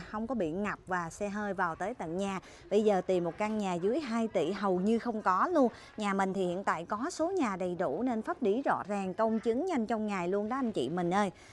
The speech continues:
Nhà này sẽ được làm hai lớp cửa, ba lớp cửa luôn, rất là kiên cố, chắc chắn. Có một cái sân để mình đậu mấy chiếc xe Honda.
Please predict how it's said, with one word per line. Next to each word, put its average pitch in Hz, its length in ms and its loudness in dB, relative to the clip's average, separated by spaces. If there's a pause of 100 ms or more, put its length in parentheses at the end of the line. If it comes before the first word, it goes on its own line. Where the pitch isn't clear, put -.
(100)
Nhà 208 180 -2
này 190 160 -4
sẽ 220 140 -6
được 214 220 -2
làm 175 280 -2
hai 220 300 -2
lớp 277 240 -2
cửa, 147 220 0
ba 220 240 0
lớp 311 180 -2
cửa 156 280 2
luôn, 226 260 6
rất 320 180 -4
là 208 60 -2
kiên 214 280 -4
cố, 175 200 2
chắc - 280 -8
chắn. 220 280 -2
Có 302 160 -2
một 320 160 -2
cái 277 100 -6
sân 220 320 0
để 175 120 0
mình 196 180 -4
đậu 143 160 2
mấy 214 180 -4
chiếc 392 280 0
xe 214 200 -2
Honda. 202 400 4